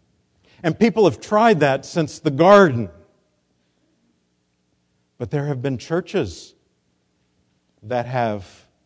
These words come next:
permitted that, fostered it, and a wrong view of that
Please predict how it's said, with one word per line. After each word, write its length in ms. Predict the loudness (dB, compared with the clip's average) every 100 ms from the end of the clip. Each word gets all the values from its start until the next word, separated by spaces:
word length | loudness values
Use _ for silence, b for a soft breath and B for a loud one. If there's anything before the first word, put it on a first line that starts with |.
| _ _ _ _ _
permitted 600 | -8 -6 -6 -6 -8 -8
that, 500 | -10 -10 -20 _ -20 -20 _ _ _ _ _ _ _ _ _ _ _ _ _ _ _
fostered 640 | -6 -4 -4 -6 -6 -4 -2
it, 500 | -6 -10 _ -20 _ _ _ _ _ _ _ _ _ _ _ _ _ _ _ _ _ _ _ _ _ _ _ _ _
and 100 | -6
a 60 | -4
wrong 480 | -2 0 0 -4 -6
view 340 | -6 -4 -2
of 220 | -4 -4
that 760 | -6 -6 -8 -16 _ -20 -20